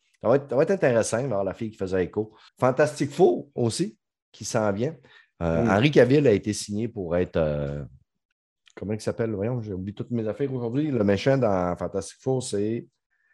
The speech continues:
Speaker 2: Le
Speaker 1: euh,
Speaker 2: méchant dans Fa-, le Fantastic Four ?
Speaker 1: dans les Quatre
Speaker 2: Hmm.
Speaker 1: Fantastiques, là, euh, le méchant, c'est
Speaker 2: Mais Surfeur d'argent, il y a, euh,
Speaker 1: Non, tu sais, le, dans le premier film, c'est lui, là.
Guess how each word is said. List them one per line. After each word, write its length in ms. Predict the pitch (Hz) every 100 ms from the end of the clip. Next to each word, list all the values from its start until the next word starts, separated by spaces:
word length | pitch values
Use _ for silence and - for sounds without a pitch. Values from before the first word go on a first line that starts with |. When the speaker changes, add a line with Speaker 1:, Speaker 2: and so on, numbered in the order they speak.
| _ _ _ _
Speaker 2:
Le 100 | -
Speaker 1:
euh, 20 |
Speaker 2:
méchant 200 | 120 117
dans 100 | 170
Fa-, 140 | 117 - 101
le 220 | 104 101
Fantastic 460 | - 135 156 120 -
Four ? 200 | 220 - _ _ _ _ - -
Speaker 1:
dans 100 | 107
les 140 | 104
Quatre 140 | 95 98
Speaker 2:
Hmm. 40 |
Speaker 1:
Fantastiques, 580 | 113 107 104 - 151 147
là, 80 | 127
euh, 340 | 127 101 85 78
le 80 | 82
méchant, 380 | 82 80 123 127
c'est 460 | - 95 104 107 - _ _ _ _ _ _ _ -
Speaker 2:
Mais 240 | 117 107
Surfeur 240 | - 107
d'argent, 580 | 101 101 107 143 170 175
il 80 | 139
y 40 | 95
a, 80 |
euh, 720 | 95 98 98 92 92 92 95 -
Speaker 1:
Non, 280 | 95 104 127
tu 80 | 123
sais, 100 | 151
le, 180 | 131 107
dans 160 | 104
le 60 | 110
premier 260 | 117 120 110
film, 240 | 143 139
c'est 240 | 131 110
lui, 240 | 98 113 123
là. 160 | 117